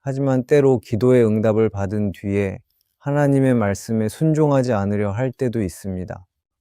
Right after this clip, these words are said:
우리는 기도할 때 하나님께서 나의 삶을 주관하신다는 것을 믿고, 나의 필요와 문제를 하나님이 해결해 주신다는 것을 알지만, 정작 하나님의 뜻 앞에서는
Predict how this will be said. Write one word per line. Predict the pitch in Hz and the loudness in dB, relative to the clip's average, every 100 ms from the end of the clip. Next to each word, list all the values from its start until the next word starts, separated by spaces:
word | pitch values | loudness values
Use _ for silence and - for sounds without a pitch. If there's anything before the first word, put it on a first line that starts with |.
| - | -2
우리는 | 131 170 185 180 | 4 6 6 4
기도할 | - 139 170 160 143 | 4 6 8 8 6
때 | - 160 160 147 - _ | 4 6 6 4 -2 _
하나님께서 | - 170 175 170 147 139 143 | -8 -2 0 0 0 0 0
나의 | 120 110 123 | 2 4 4
삶을 | 123 131 123 127 127 117 | 2 -2 0 0 0 -2
주관하신다는 | - 120 143 143 127 139 127 120 117 | -2 2 2 2 0 0 0 0 0
것을 | 107 101 123 113 | 0 -2 -2 -2
믿고, | 98 92 _ - 98 82 _ _ _ _ | -2 -4 _ -4 -4 -4 _ _ _ _
나의 | 113 123 135 | 0 2 2
필요와 | - 180 202 190 170 | -2 0 4 6 6
문제를 | 120 117 117 123 127 | 4 2 2 0 0
하나님이 | 127 165 160 143 135 | -2 0 0 0 0
해결해 | 123 151 160 143 135 | 0 2 4 4 2
주신다는 | 120 104 123 110 107 107 | 0 -4 -2 0 0 -2
것을 | 98 92 - 117 117 _ | -4 -6 -2 -2 -4 _
알지만, | - 104 98 98 95 92 85 - _ _ - | -4 -2 -2 -4 -6 -6 -10 -16 _ _ -8
정작 | 120 123 127 135 - | -2 0 2 0 -2
하나님의 | 165 175 160 147 135 | -2 0 2 2 0
뜻 | 151 135 | 0 0
앞에서는 | 123 117 104 101 98 92 | 0 -2 -4 -4 -4 -6